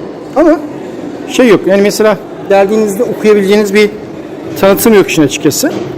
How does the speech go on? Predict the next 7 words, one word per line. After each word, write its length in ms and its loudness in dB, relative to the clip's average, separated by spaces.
Burası 440 4
herhalde, 400 2
e, 140 4
kutsama 460 2
yeri 300 4
tahminen 420 4
çocukları. 440 2